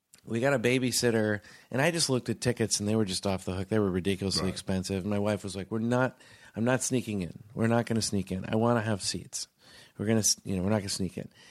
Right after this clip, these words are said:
Speaker 1: So I'm like, "We'll just get scalper seats when we get there," you know?
Speaker 2: <laughs>
Speaker 1: So we get there, and it was really cold outside.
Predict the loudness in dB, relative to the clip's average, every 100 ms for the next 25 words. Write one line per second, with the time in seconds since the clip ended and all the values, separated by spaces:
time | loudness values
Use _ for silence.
0 | -20 -20 -2 2 2 2 2 2 0 0
1 | 2 2 2 2 0 0 -2 -4 0 -2
2 | -2 -8 -4 -2 0 2 2 0 -4 -12
3 | -18 -20 -20 _ -20 -8 0 2 2 0
4 | 0 2 4 4 4 2 2 0 -4 2
5 | 2 4 2 2 0 2 2 4 2 2
6 | -2 -4 -4 -8